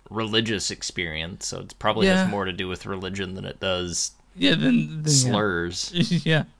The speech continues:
Speaker 2: I can tell you, man, like, uh, I've been to a church before where people speak in tongues, and, uh, I feel sorry, guys, if you, if you're that type of person. Sorry. But it, it,
Speaker 1: <laughs>
Speaker 2: it's ridiculous.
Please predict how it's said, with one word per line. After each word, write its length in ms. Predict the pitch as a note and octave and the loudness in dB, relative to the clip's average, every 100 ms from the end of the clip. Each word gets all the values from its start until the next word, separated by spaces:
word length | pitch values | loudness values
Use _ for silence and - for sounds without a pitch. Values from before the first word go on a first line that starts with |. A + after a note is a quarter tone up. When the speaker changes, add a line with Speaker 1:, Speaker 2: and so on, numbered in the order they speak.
| _ - B3+ F3 | _ -16 -6 -4
Speaker 2:
I 80 | |
can 120 | G3 A3+ | -2 -2
tell 140 | B3 | 0
you, 100 | A#3 | 2
man, 200 | F3+ D#3+ | 2 2
like, 220 | D#3 C#3+ | 0 2
uh, 200 | C#3+ D3 D#3 | 2 2 2
I've 140 | E3 | 2
been 180 | D#3+ F3 | 2 2
to 280 | E3 D#3 D3 | 2 4 4
a 80 | B2+ | 4
church 300 | - D#3+ E3+ | 2 2 0
before 400 | D#3 F#3 F#3 F3+ _ _ _ - | 0 2 2 0 _ _ _ 2
where 120 | D#3 | 6
people 260 | E3+ E3 | 6 6
speak 200 | C#3+ F3+ | 4 4
in 80 | D3 | 6
tongues, 400 | C#3 D#3+ F3 - - - _ _ _ - _ | 6 6 4 0 -10 -20 _ _ _ -20 _
and, 280 | E3+ D#3 A3 - | 0 0 0 -2
uh, 160 | D#3+ D#3 D#3+ | -2 -2 -4
I 40 | D#3 | -2
feel 360 | E3+ D3+ E3 G3+ | 0 -2 -4 -8
sorry, 300 | - D#3 D3+ | 4 6 8
guys, 440 | C#3+ C#3 C#3 - - A#3 | 8 6 2 -4 -16 -4
if 200 | D#3+ - | -2 4
you, 140 | C#3 D3 | 4 4
if 240 | D#3 - | 2 4
you're 180 | C#3 C3 | 4 4
that 240 | C3 C#3 | 4 4
type 180 | C3+ C#3 | 6 4
of 60 | B2+ | 4
person. 460 | C#3 A#2 C3+ C3+ - _ - - _ _ | 0 0 0 0 -4 _ -20 -20 _ _
Sorry. 440 | - D3 B2 F#3 D3+ _ _ _ _ _ - | 2 4 4 0 -4 _ _ _ _ _ -8
But 120 | D#3 A#3+ | 0 2
it, 180 | D#3+ - _ _ - - - - | 2 -2 _ _ -2 -2 -6 2
it, 420 | F#3+ F3+ E3+ G#3+ - _ | 4 4 2 -2 -6 _
Speaker 1:
<laughs> 200 | _ _ | _ _
Speaker 2:
it's 240 | G3+ D#3 F3 | -2 0 4
ridiculous. 760 | D#3 C3+ - G#2 - - | 6 6 4 -4 -6 -8